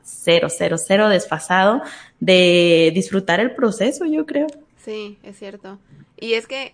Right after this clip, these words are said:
Speaker 2: eso es bien importante, estar disfrutando el proceso, porque también...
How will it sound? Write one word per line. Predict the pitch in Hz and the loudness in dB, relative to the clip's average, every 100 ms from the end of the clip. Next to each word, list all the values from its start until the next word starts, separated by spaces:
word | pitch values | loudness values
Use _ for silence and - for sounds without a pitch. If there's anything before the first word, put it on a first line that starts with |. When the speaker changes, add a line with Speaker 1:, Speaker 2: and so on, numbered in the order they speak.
| _ | _
Speaker 2:
eso | - 240 294 277 - _ _ - | -8 -6 -4 -6 -8 _ _ -10
es | 214 | -10
bien | 220 247 | -8 -10
importante, | 254 233 226 226 226 196 196 | -10 -12 -10 -10 -10 -12 -14
estar | 190 196 190 | -14 -12 -14
disfrutando | 220 208 196 185 196 | -16 -16 -12 -10 -10
el | 208 | -12
proceso, | 190 185 190 185 185 180 - | -10 -10 -10 -10 -12 -12 -8
porque | 226 226 | -6 -6
también... | 226 220 220 226 247 | -6 -6 -4 -4 -6